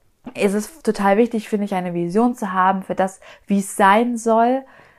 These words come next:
wie wir sa-, sein wollen, wer wir sein wollen, wie wir leben wollen und sich dann in gewissen Abschnitten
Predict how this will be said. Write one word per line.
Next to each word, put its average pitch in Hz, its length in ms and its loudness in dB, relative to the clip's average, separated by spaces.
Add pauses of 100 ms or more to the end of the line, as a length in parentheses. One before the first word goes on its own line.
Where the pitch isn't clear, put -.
wie 185 180 0
wir 226 220 4
sa-, 202 400 0
sein 196 440 0
wollen, 226 720 2
wer 214 300 4
wir 214 180 2
sein 202 460 -2
wollen, 196 460 0
wie 196 260 -6
wir 190 120 -2
leben 208 420 -4
wollen 202 400 -4 (640)
und 185 320 -2 (100)
sich 202 260 -2
dann 233 440 4
in 196 240 -4
gewissen 208 420 0
Abschnitten 196 1000 -4